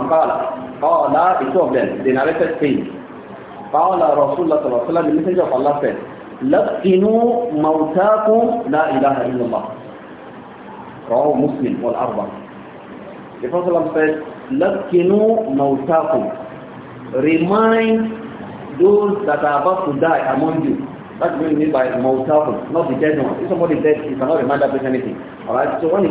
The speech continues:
says موتاكم, meaning those that are on the point of death. لقنوهم لا إله إلا الله. Meaning remind them to say لا إله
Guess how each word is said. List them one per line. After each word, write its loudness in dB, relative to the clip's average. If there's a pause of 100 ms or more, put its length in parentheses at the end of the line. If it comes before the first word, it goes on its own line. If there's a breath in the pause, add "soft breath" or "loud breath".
says 6
موتاكم, 2
meaning 0
those 6
that 2
are 2
on 2
the 0
point 2
of 2 (240)
death. 0 (480)
لقنوهم 4
لا 4
إله 2
إلا 2
الله. 0 (160)
Meaning 4 (160)
remind 2
them 4 (120)
to 4 (180)
say 4 (400)
لا 2
إله 2